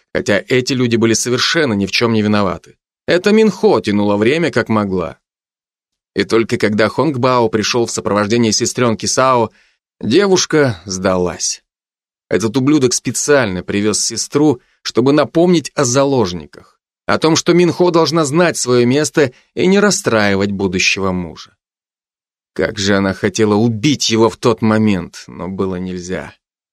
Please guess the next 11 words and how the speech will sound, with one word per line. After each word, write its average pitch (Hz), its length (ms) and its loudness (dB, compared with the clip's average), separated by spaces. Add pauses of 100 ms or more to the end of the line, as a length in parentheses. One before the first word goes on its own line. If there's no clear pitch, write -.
(220)
Сперва 107 380 -2
вернёт 123 360 0
домой 127 280 2
детей, 123 560 2 (420)
а - 100 0
уже 127 220 2
потом 147 420 2
найдёт 135 420 2
способ, - 500 -2
как 101 180 -2 (140)
прикончить 127 800 -2